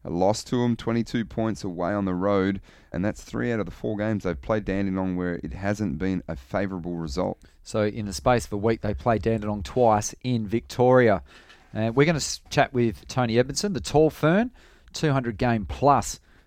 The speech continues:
Speaker 2: veteran of the W N B L. We look forward to grilling her 'cause there's a few things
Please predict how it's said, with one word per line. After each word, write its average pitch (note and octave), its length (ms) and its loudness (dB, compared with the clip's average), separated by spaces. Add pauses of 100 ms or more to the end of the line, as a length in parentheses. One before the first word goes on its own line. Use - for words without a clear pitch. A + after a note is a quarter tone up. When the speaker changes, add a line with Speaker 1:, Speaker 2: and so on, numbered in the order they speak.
(120)
Speaker 2:
veteran A#2 480 2
of G#2+ 160 -6
the G#2+ 80 -4
W G#2+ 320 0
N G#2 80 -4
B G2+ 80 -2
L. G#2+ 140 2
We G2+ 100 -4
look A2+ 160 -8
forward A2 280 0
to G#2 240 0
grilling A#2 460 4
her G#2+ 320 4
'cause - 140 -10
there's G#2+ 160 -8
a G#2 60 -6
few B2+ 180 -2
things A2+ 380 -6